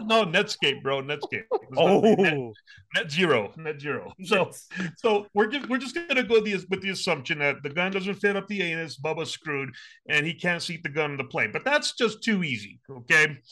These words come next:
Speaker 1: So I took it a step further. You said, "Well, you know,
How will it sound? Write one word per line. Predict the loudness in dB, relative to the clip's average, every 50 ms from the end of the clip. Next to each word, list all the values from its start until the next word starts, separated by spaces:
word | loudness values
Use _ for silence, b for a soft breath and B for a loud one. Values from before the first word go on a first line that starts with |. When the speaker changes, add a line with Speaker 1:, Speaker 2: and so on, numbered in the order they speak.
| b b b b b b b
Speaker 1:
So | 2 2 4 4 2 -2 -10 _ _ -20 -20 _ _ _ _ _ _ _
I | -2 -2 -2
took | 0 -2 -4 -4 -4
it | -4
a | -4
step | -4 0 0 0 -2 -2 -4
further. | -4 -4 -4 -4 -6 -8 -8
You | -10 -10
said, | -6 -2 -2 -2 0 0
"Well, | 0 0 0 0 -2
you | 0 0
know, | 2 2